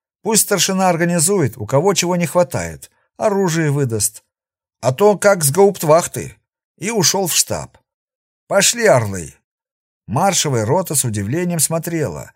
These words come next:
как пополнение разведвзвода нестройно зашагало в сторону деревни. А как же строй, удалая песня? Если это и было,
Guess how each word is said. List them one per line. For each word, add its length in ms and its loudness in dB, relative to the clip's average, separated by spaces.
как 180 -2
пополнение 600 0
разведвзвода 960 0
нестройно 540 0
зашагало 560 2
в 40 -2
сторону 460 0
деревни. 640 -6
А 160 -8
как 240 0
же 140 0
строй, 540 0
удалая 500 2
песня? 720 -2
Если 340 -2
это 280 -4
и 100 -2
было, 480 -6